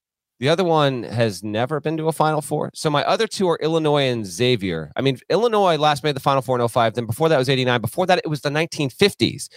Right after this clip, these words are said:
Xavier's never made the Final Four, and neither has Sean Miller. Xavier is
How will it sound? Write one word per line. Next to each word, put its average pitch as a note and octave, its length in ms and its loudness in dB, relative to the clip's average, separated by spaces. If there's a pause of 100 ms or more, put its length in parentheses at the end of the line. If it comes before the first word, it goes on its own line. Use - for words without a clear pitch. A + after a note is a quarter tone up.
(580)
Xavier's G3+ 520 0
never F#3 160 0
made F3 140 2
the D#3+ 60 -2
Final D#3+ 280 0
Four, D3+ 220 0
and C3 120 -4
neither C#3+ 220 -2
has C3 120 2
Sean B2+ 340 0
Miller. E3 380 2 (240)
Xavier E3 420 2
is C3+ 120 0